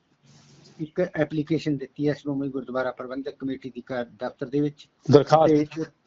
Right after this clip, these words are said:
Speaker 2: ਜੀ।
Speaker 1: ਉੱਥੋਂ ਉਹਨਾਂ ਨੇ ਰਸੀਦ ਲਈ ਹੈ, ਰਸੀਦ ਨੰਬਰ ਲੈ ਲਿਆ।
Speaker 2: ਹੂੰ।
Speaker 1: ਤੇ ਉਹਨਾਂ ਤੋਂ ਬਾਅਦ ਉਹਨਾਂ ਨੇ ਇਹ ਕਿਹਾ ਕਿ ਇਹਦੇ ਉੱਪਰ ਚਾਲੀ ਮੈਂਬਰਾਂ ਦੇ ਸਾਡੇ ਹਸਤਾਖਰ, ਚਾਲੀ ਤੋਂ ਵੱਧ ਮੈਂਬਰਾਂ ਦੇ ਹਸਤਾਖਰ ਨੇ,
Speaker 2: ਹੂੰ।
Speaker 1: ਜਿਨ੍ਹਾਂ ਨੇ ਮੰਗ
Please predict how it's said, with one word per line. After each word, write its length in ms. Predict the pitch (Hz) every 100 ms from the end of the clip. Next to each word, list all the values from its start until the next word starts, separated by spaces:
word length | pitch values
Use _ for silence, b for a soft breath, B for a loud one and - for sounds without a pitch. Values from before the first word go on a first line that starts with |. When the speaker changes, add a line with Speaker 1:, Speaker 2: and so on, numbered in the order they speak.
| -
Speaker 2:
ਜੀ। 100 | 120
Speaker 1:
ਉੱਥੋਂ 240 | - 170
ਉਹਨਾਂ 220 | 165 160 156
ਨੇ 120 | 156
ਰਸੀਦ 340 | 131 131 135 143
ਲਈ 300 | 156 160 170
ਹੈ, 80 | 160
ਰਸੀਦ 260 | - 131 -
ਨੰਬਰ 260 | 147 151 151
ਲੈ 160 | 156
ਲਿਆ। 260 | 160 165 160
Speaker 2:
ਹੂੰ। 380 | - 147 123 101
Speaker 1:
ਤੇ 140 | 160 - _ -
ਉਹਨਾਂ 360 | 190 202 196 170
ਤੋਂ 200 | 165 151
ਬਾਅਦ 300 | 156 170 156
ਉਹਨਾਂ 260 | 151 151
ਨੇ 200 | 135 127 _ _ -
ਇਹ 120 | 160 -
ਕਿਹਾ 220 | 139 131
ਕਿ 280 | 139 143 151 -
ਇਹਦੇ 220 | 156 147
ਉੱਪਰ 260 | 139 - 147 -
ਚਾਲੀ 300 | 156 143 147
ਮੈਂਬਰਾਂ 400 | 135 127 127 123
ਦੇ 140 | 123 -
ਸਾਡੇ 240 | 123 120
ਹਸਤਾਖਰ, 460 | 107 - 120 113 139
ਚਾਲੀ 300 | - 151 156
ਤੋਂ 160 | 151
ਵੱਧ 200 | 123 175
ਮੈਂਬਰਾਂ 340 | 165 139 131 131
ਦੇ 120 | 123
ਹਸਤਾਖਰ 480 | - - 113 - 131
ਨੇ, 140 | 185
Speaker 2:
ਹੂੰ। 380 | 190 _ - 127
Speaker 1:
ਜਿਨ੍ਹਾਂ 220 | 180 175
ਨੇ 100 | 156
ਮੰਗ 240 | 156 139